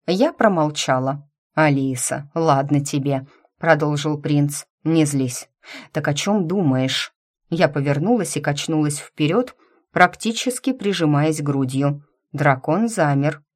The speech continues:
зафиксировался на моём декольте, уставился как зачарованный. «Тебе лучше не знать», —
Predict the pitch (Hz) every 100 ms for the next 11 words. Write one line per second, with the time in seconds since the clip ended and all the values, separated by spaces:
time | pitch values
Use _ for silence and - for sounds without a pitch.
0 | _ 156 175 - 190 - 175 151 143 143
1 | - 147 147 - - 175 165 156 147 139
2 | 143 139 131 131 165 226 _ _ - 175
3 | - 156 175 226 247 - 233 240 139 151
4 | 151 156 - 139 135 139 139 143 - _
5 | _ _ _ - 226 160 247 302 226 220
6 | 226 - 208 202 196 180 170 160 147 147
7 | 139 131 - -